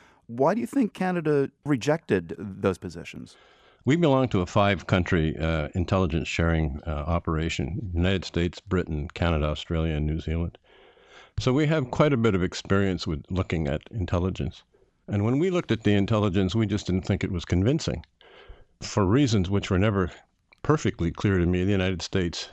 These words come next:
Speaker 2: seemed to find, uh, a rationale for acting on the basis of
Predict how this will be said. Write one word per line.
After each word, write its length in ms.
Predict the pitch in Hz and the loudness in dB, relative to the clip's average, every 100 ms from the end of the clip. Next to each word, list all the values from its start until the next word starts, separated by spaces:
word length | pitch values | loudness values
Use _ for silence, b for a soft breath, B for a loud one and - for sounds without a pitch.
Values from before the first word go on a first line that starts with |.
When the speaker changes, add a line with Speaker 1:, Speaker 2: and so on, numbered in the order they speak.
| - | -14
Speaker 2:
seemed 380 | - 123 120 - | -2 0 0 -2
to 80 | |
find, 360 | - 95 92 92 - 90 | -2 0 2 0 -4 -2
uh, 160 | 90 | 0
a 80 | 92 | 2
rationale 580 | 95 101 104 98 95 92 | 2 4 4 2 2 0
for 180 | - - | -2 -2
acting 540 | 101 143 - 175 85 82 _ | 0 0 -2 -4 -4 -10 _
on 120 | 104 87 | -6 -6
the 80 | |
basis 440 | 82 95 92 87 | -4 -4 -6 -8
of 120 | - | -6